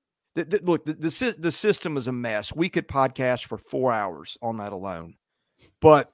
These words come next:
if you think it's going back to the way it was, it's not. Um, I, the N C A did a great job for years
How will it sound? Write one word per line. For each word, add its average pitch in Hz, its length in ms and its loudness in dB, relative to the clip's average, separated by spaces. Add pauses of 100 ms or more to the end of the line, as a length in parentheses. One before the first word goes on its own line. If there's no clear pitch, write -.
(100)
if 151 180 0
you 151 120 -10
think 185 280 0
it's 202 200 -2
going 175 260 0
back 147 320 4
to 143 100 -6
the 131 80 2
way 127 180 4
it 113 120 -6
was, 117 320 -2
it's - 240 -18
not. 135 440 0 (1400)
Um, 135 420 8
I, 127 140 -10 (320)
the 170 180 2
N 202 120 2
C 180 160 4
A - 20 6
did 151 160 4
a 120 80 -4
great 123 580 -6
job 107 520 -4
for - 160 -10
years 101 560 -10